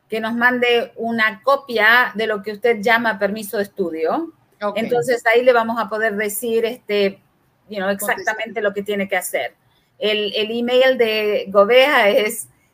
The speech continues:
Speaker 1: info at filichi dot com.
Speaker 2: En un país que lo vale todo, que tiene muchas opciones, así que espero que, obviamente, el mejor consejo que, para cerrar este programa es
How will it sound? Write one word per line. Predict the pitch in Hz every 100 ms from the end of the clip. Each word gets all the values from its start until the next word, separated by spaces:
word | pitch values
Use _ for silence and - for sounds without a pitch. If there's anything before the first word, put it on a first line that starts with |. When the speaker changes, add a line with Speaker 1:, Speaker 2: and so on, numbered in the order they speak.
| _ _ -
Speaker 1:
info | 277 269 294 - 254 - - _ _ -
at | 214 202 202 - - -
filichi | 220 208 226 202 214
dot | 196 190 -
com. | 214 156 139 156 _ _ _ _
Speaker 2:
En | 190 196
un | 240
país | 247 254 302 339 339 -
que | 220
lo | 185
vale | 180 185 196
todo, | 196 170 208 254 _ _ -
que | 180
tiene | 175 180
muchas | 208 254 277 240 220
opciones, | 185 220 202 233 339 - _ _ _ -
así | 180
que | 190
espero | 190 - 208 214
que, | 220 196 196 _ -
obviamente, | 196 202 202 208 202 220 220 202
el | 196
mejor | 190 175 208 202
consejo | 233 226 233 220 240
que, | 226 190 180
para | 185 180
cerrar | 175 175 170 185
este | 185 208
programa | 208 196 185 180 185 202
es | 214 -